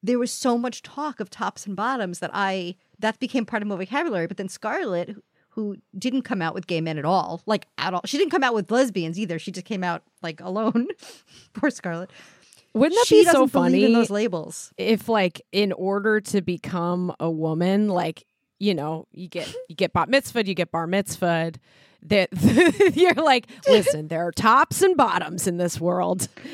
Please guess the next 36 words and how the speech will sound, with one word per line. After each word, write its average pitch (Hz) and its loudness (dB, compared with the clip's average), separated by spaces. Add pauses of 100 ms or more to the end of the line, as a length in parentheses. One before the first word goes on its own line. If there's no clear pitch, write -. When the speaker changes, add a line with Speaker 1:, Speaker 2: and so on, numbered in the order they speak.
(180)
Speaker 2:
You've 214 4
gotta 226 6
Speaker 1:
Uh-huh. 571 10
Speaker 2:
choose 202 6
which 180 2
one 165 0
you 160 0
are." 160 -2 (260)
And 185 0
then 185 0
you 175 -2
go 180 2
Speaker 1:
And 233 2
that's 190 -2
Speaker 2:
into 185 -2
the 185 2
Speaker 1:
part 170 0
of 175 0
the 175 2
Speaker 2:
world 165 0
Speaker 1:
talk. 175 0
Speaker 2:
knowing 196 4
that 175 -2
you're 160 -6
a 170 -6
top 156 -4
or 135 -4
a 156 -4
bottom. 151 -6
And 180 -2
that's 185 2
how 196 2
you 175 0
become 175 -2
an 160 -2
adult. 151 -4